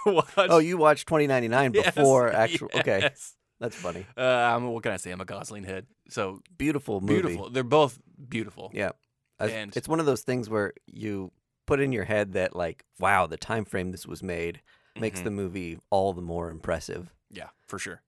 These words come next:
Speaker 2: It's, like, weird art house, crazy budget for what it is.
Speaker 1: Yeah, and it has, like, a really poignant message.
Speaker 2: Yep.
Speaker 1: And it's just, like, sleek and, like,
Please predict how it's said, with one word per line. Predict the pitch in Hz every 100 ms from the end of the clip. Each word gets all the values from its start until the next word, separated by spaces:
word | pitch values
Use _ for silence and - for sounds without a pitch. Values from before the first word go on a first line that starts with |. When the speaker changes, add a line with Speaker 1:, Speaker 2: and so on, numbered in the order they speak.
| _ -
Speaker 2:
It's, | 110
like, | 110 101 -
weird | 107 104 98 95 92 90 _ _ _
art | 98 98 -
house, | 98 87 87 - - _ _
crazy | - 113 101 104
budget | 95 92 101 -
for | -
what | 92 95
it | 92
is. | 90 90 90 85 - _ _ _
Speaker 1:
Yeah, | 127 202
and | 175
it | 123
has, | 170 180
like, | 147
a |
really | 113 117 160
poignant | 131 - 151 147 107
message. | 135 202 98 90 -
Speaker 2:
Yep. | 101 95 - _ _ -
Speaker 1:
And | 113 110
it's | -
just, | 143 131
like, | 107 92
sleek | - 131 214 196 -
and, | 104 104
like, | 95